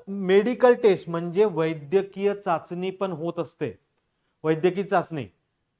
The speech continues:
ज्यामध्ये तुमचे डोळ्याचं म्हणजे actually व्हिजन वगैरे बघितलं जातं, चेक केलं जातं, अशा प्रकारचे त्याच्यामध्ये निकष असतात. आणि त्यानंतर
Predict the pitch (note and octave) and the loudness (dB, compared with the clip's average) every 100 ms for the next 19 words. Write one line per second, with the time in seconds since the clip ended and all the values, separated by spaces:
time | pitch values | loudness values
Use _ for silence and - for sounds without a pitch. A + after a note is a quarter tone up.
0 | _ C3+ E3 F#3 F#3 G3 G3+ G#3+ _ _ | _ 2 2 4 2 2 0 -8 _ _
1 | E3 D#3+ F#3+ F#3+ G3 - _ _ D3 C#3 | -6 0 0 0 -2 -10 _ _ -6 0
2 | D3+ E3 E3+ F#3+ F3+ F3 F3+ - F3 F3 | 2 2 0 -4 -4 -4 -6 -6 -6 -4
3 | C#3 D3 F#3 F#3 F3+ F3+ F#3 D#3 D3+ E3 | -4 -2 -2 0 -2 -2 -2 -2 -2 -4
4 | F3 F3+ F3 F3+ - E3+ F3 F3+ F3 E3+ | -4 -2 -2 -6 -6 -10 -6 -4 0 -2
5 | E3 F3+ G3 _ _ _ _ _ - D#3 | -2 -6 -8 _ _ _ _ _ -12 -6
6 | F3 F3 F3 E3+ E3+ G3+ A#3 - _ _ | -2 0 0 -2 -2 -4 -6 -18 _ _
7 | - D#3 F3 E3+ F#3+ F#3 E3 F3+ F#3+ E3+ | -6 -4 -2 -2 -2 -4 -4 -4 -4 -4
8 | - - - _ _ _ _ _ _ _ | -2 -2 -4 _ _ _ _ _ _ _
9 | _ _ _ _ _ _ _ - G3 G#3+ | _ _ _ _ _ _ _ -6 -4 0
10 | G#3+ A#3+ A#3+ F#3+ G3+ A3 | 0 0 0 2 4 4